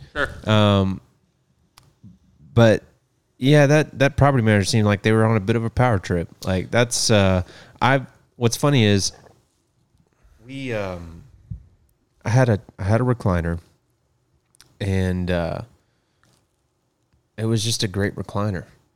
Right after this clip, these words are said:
Speaker 2: and I really liked it, but it didn't go with the rest of the apartment. So I had to
Speaker 1: Ooh.
Speaker 2: say <laughs> goodbye to it. Now, I'm not gonna say it was a,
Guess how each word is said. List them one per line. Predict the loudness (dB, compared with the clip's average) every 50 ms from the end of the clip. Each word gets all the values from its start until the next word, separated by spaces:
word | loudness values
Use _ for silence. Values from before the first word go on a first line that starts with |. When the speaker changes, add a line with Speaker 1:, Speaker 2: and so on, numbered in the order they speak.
| _ -10
Speaker 2:
and | -6 -4
I |
really | -2 0 2 2 2 2
liked | 2 2 0 -2 -4 -6
it, | -12 -16 -18 _ _ _ _ _ _ _ _ _ _ _
but | 0 0 2 2 0 -4 -10 _ _
it | -14 -8 -4
didn't | -4 -2 -2 -2 -2
go | -2 0 0 0
with | 0 0 -2
the | -4 -4
rest | -2 -4 -4 -4 -6
of | -8
the | -8
apartment. | -8 -6 -6 -6 -6 -6 -8 -12 -18 -20 _ _ _ _ _ _ _ _ -20 -18 -8
So | -4 -2 0
I | 2
had | 2 2
to | 0
Speaker 1:
Ooh. | 0
Speaker 2:
say | 0 0 0 0
<laughs> | 0 0
goodbye | 0 2 2 2 2 2
to | 0 -2 -2 -4
it. | -4 -6 -10 -18 -20 -10 -2 2
Now, | 2 4 4 2 2
I'm | 0 0 2
not | 0 0 2
gonna | 2 2 2
say | 2 2 4 4 4
it | 4
was | 4 4 4 2 4 4
a, | 4 4 4 4 2 0